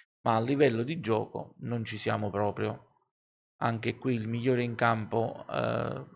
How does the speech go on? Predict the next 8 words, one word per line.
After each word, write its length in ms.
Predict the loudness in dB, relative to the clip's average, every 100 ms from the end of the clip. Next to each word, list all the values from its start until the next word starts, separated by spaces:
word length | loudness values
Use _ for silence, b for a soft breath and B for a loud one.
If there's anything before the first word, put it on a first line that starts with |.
| -18
sono 240 | -6 -4
stati 320 | 2 2 2 -2
Milik 680 | -2 0 -2 -4 -10 -14 -4
e 360 | -2 -2 -4 -6
Meret, 580 | -2 0 0 -2 -6
è 300 | -4 -4 -8 -16 _ -20 _ _
stato 180 | -8 -6
indicato 840 | -6 0 0 0 -4 -8 -20 -20